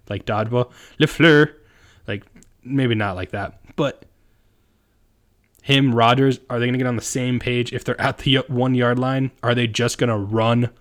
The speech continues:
the ball? They should. Honestly, they really, really should. But we'll see.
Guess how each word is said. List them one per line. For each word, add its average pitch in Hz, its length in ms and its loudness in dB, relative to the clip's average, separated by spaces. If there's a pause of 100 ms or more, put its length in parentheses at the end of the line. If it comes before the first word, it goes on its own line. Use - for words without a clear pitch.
(160)
the 107 460 0 (260)
ball? 107 540 -4 (800)
They 120 100 0
should. 104 260 2 (680)
Honestly, 95 420 -4 (360)
they 98 120 -4 (240)
really, 101 280 -4
really 104 280 -6
should. - 260 -6 (1600)
But 127 100 2
we'll 143 100 6
see. - 320 0